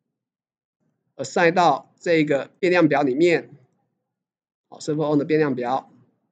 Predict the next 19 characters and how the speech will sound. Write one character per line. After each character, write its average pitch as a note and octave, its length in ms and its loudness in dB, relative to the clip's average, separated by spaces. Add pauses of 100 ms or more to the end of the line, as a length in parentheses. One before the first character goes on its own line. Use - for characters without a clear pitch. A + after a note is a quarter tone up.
(200)
这 E3 120 -2
是 E3+ 100 2
第 F3+ 160 -4
一 F#3 60 0
步。 E3+ 260 -2 (460)
第 C4 120 2
二 C4 80 8
步 B3 180 2
我 F3+ 100 6
要 F#3+ 40 6
做 F#3+ 200 4
jog， F3+ 400 0 (1700)
我 D3 60 -6
们 C#3+ 40 0
就 D3+ 60 2
拖 D#3+ 180 -4
jog D#3+ 240 0
出 E3 140 -4
来。 C#3 340 -2